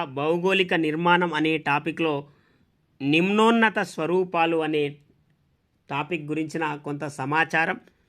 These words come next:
మీకు ఈ ఛానల్ యూజ్ఫుల్గా ఉందని నేను భావిస్తున్నాను ఫ్రెండ్స్. లైక్ చేయండి, షేర్ చేయండి, అలాగే సబ్స్క్రైబ్ చేస్తారని ఆశిస్తూ ఉన్నాను.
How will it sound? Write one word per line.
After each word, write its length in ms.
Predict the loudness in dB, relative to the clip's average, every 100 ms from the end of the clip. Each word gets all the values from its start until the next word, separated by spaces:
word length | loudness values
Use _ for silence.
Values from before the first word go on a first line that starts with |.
| _ _ _ _ _ _ _ _ _ _ _ _ _
మీకు 280 | -4 -4 -4
ఈ 80 | -6 -4
ఛానల్ 320 | -2 0 -2
యూజ్ఫుల్గా 560 | -4 -6 -6 -4 -2
ఉందని 360 | -2 -4 -4 -4
నేను 220 | -6 -6
భావిస్తున్నాను 760 | -6 -6 -6 -10 -10 -6 -6 -6
ఫ్రెండ్స్. 440 | -6 -6 -8 -16 _ _ _ _ -12
లైక్ 400 | -2 0 0 0
చేయండి, 360 | 0 0 -2 -6
షేర్ 480 | -4 0 0 0 -4
చేయండి, 400 | -2 -2 -6 -10 _ _ -8
అలాగే 360 | -4 -2 -4
సబ్స్క్రైబ్ 640 | -6 -10 -10 -2 -2 -2 -4
చేస్తారని 480 | -6 -4 -4 -4
ఆశిస్తూ 480 | -6 -6 -8 -10 -8
ఉన్నాను. 480 | -6 -4 -4 -6 -8